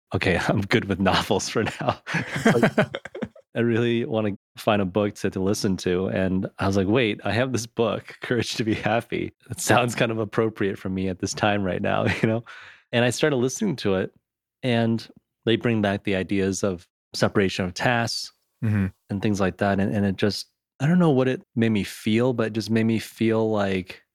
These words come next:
Speaker 1: I'd really gotten off <laughs> the path that I had thought I was on. Like, I thought I was on, like, the path.
Speaker 2: Mm-hmm.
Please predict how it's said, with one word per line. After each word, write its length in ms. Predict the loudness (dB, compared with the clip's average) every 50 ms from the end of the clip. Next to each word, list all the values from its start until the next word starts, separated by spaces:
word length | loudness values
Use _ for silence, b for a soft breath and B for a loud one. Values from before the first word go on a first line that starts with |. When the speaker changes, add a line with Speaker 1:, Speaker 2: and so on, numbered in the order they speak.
| _ _ _ _ _
Speaker 1:
I'd 200 | -2 -2 -2 0
really 400 | 0 0 2 2 2 2 0 -2
gotten 400 | 0 0 -2 -2 0 -2 -2 -2
off 440 | 0 0 -2 -2 -4 -6 -8 -10 -12 -16 -18
<laughs> 100 | -6 -2
the 80 | -2 -2
path 560 | 0 0 0 2 2 0 0 -2 -4 -10 -12 _ _ _ _ _
that 300 | -2 0 0 0 -2 -4 _ -2
I 460 | 0 0 0 0 0 0 -2 -2 -4 -6 -10 _ _ -8
had 400 | -4 -2 0 0 0 0 -2 -6 -10 _ _
thought 340 | -6 -2 0 2 2 2 2
I 80 | 2
was 200 | 0 0 -2 -2
on. 280 | -2 -2 -2 -2 -2 -2
Like, 180 | -2 -2 -2 -4
I 80 | -4
thought 200 | -2 -2 0 0
I 60 | 0
was 120 | 0 0 0
on, 160 | 0 0 0
like, 260 | 0 -2 -2 -4 -6 -10 _ _
the 80 | -4 -2
path. 500 | 0 0 0 0 0 -2 -4 -6 -14 _ _ _ -2
Speaker 2:
Mm-hmm. 260 | 0 2 2 2 2